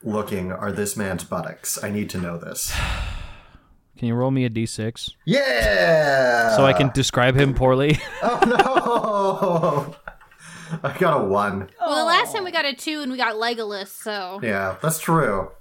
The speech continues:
Speaker 2: So it's, it, it's, it's, it, for, for everybody, uh, playing at home, uh, it's sort of
Speaker 3: Is he
Speaker 2: like
Speaker 3: a Hank Hill butt?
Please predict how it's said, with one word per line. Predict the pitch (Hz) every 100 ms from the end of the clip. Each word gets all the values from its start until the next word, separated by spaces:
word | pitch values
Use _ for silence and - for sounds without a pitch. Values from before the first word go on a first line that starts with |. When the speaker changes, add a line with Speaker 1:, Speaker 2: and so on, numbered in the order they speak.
| - -
Speaker 2:
So | - 160 156
it's, | 160 160 - -
it, | 170 170
it's, | 175 180 - -
it's, | 170 170 - -
it, | 151 156 -
for, | - 170 156
for | 165
everybody, | 160 160 156 147 131 120
uh, | 127 123
playing | - 143 135
at | 117
home, | 135 131 113 113
uh, | 131 127
it's | 135 139
sort | - 151
of | 156 135
Speaker 3:
Is |
he | 143
Speaker 2:
like | 139
Speaker 3:
a | 220
Hank | 262 262
Hill | 226 233 226
butt? | 254 294 320